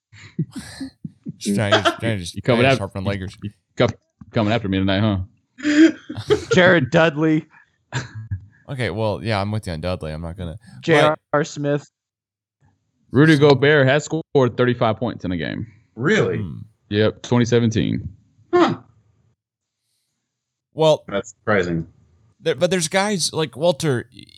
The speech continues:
Speaker 1: You mean to tell me that you don't think Caruso could score thirty if he was on a team with it's just Caruso?
Speaker 3: Yeah, no, Caruso. If you put Caruso on this Thunder team or the Rockets team,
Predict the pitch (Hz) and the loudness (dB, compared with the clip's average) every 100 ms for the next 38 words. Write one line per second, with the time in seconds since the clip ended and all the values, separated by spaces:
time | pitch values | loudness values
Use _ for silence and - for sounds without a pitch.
0 | - _ - 143 151 120 123 117 110 107 | -20 _ -10 -6 -6 -4 -2 -2 -2 -2
1 | 110 110 95 92 98 104 120 104 101 - | -4 -6 -8 -8 -8 -6 -6 -4 -6 -6
2 | 107 98 - 101 95 113 120 113 107 101 | -8 -8 -6 -4 -4 -4 -6 -6 -4 -4
3 | 92 98 92 - 98 98 101 92 87 _ | -4 -6 -6 -8 -6 -6 -4 -6 -8 _
4 | _ _ _ 101 98 - 98 98 - 98 | _ _ _ -12 -10 -10 -8 -8 -10 -10
5 | 90 101 107 117 143 - _ _ _ _ | -8 -6 -6 -6 -8 -12 _ _ _ _
6 | _ - _ _ 127 135 135 127 127 127 | _ -20 _ _ 0 4 4 2 2 2
7 | - 143 139 - 127 123 123 139 165 151 | 0 -2 -6 0 2 2 -2 -2 -2 -2
8 | - 156 151 160 143 135 127 117 - 143 | -2 0 0 2 4 4 0 -4 0 2
9 | 143 139 143 139 139 131 110 101 104 123 | 2 -2 0 2 4 4 4 2 4 4
10 | 120 - - 127 123 | 2 -2 -2 0 0